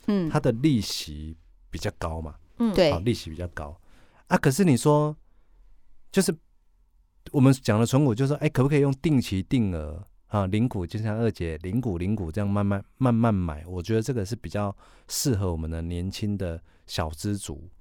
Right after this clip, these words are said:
Speaker 1: 嗯。
Speaker 2: 啊，可是你说股价贵不贵？我觉得贵。那你现在就又犹豫了，那我是不是现在开始存？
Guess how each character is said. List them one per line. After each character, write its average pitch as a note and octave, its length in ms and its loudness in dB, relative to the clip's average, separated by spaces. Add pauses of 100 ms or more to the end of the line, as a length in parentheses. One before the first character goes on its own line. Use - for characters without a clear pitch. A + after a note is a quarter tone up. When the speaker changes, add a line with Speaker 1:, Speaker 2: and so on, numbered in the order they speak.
(240)
Speaker 1:
嗯。 G#3 160 2
Speaker 2:
啊， F3 80 -2 (280)
可 E3 100 4
是 A3+ 120 8
你 E3 100 8
说 F3 340 4 (360)
股 B2 260 6
价 D3+ 360 6 (220)
贵 D#3+ 160 8
不 G2 120 2
贵？ G2+ 280 2 (420)
我 G2 120 -8
觉 F2+ 140 -4
得 F2 80 -4
贵。 E2+ 320 -4 (560)
那 C3+ 100 4
你 G#2 100 4
现 A#2 120 0
在 A2 40 4
就 A2+ 180 0
又 G#2+ 180 0
犹 F2 240 -4
豫 F#2 100 -4
了， D2 180 -10 (420)
那 D3+ 180 -2
我 F2+ 120 -6
是 A#2+ 120 -4
不 A2+ 60 -2
是 A2+ 40 0
现 G#2 340 0
在 F#2 200 -4
开 F2+ 180 -6
始 E2+ 180 -10
存？ - 240 -10